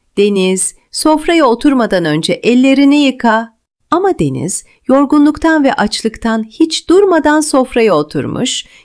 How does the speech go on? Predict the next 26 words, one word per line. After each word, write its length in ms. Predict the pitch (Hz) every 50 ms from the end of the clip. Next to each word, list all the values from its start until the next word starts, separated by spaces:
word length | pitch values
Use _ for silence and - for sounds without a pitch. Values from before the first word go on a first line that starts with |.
| _ _
kirli 280 | - - 311 311 320 359
elleriyle 540 | 339 302 254 254 262 240 254 247 240 254
ekmeğe 580 | 262 262 - - 202 202 - - 208 190 180 160
uzanmış. 840 | - - 147 - 156 143 143 - - - - - - - - - _ _ _ _ -
O 120 | 262 262 262
gece 340 | 240 190 185 - 156 151
Deniz'in 580 | 170 196 196 185 170 160 - 165 175 202 208 - _ _ _ -
karnı 400 | - 233 226 226 226 247 247 -
ağrımaya 540 | - 185 180 170 175 170 160 160 151 143 143
başlamış. 800 | - 73 156 - - - 101 - - - - - - - - _ _ _ _ _ -
Sabaha 440 | - - 294 294 277 330 349 359
karşı 360 | 349 - 311 302 285 - - -
ateşi 460 | - 226 - - 226 208 - 208 -
çıkmış, 600 | - 147 135 - - 127 156 220 240 - - - _ _ _ _ -
midesi 480 | 214 214 185 196 185 - - - 160
bulanmış. 720 | 151 139 139 135 - 127 - - - - - - - - - _ _ _ _ -
Annesi 560 | 220 247 240 214 175 156 - - - - 277 - - _ _
hemen 320 | - 370 381 381 370 330
onu 260 | 302 285 269 294 277 277
doktora 400 | 262 247 262 - 254 220 196 170
götürmüş. 800 | - 139 143 147 160 143 - - - - - - - - - _ _ _ _ _ _ _ -
Doktor 440 | 277 302 302 - 370 359 370 339 -
Deniz'i 400 | 269 262 262 262 247 - 269 254
muayene 460 | 214 202 202 208 214 226 226 226 202
ettikten 480 | 190 190 - 196 - - 202 190 196
sonra 480 | 190 - - 156 131 139 - 143 156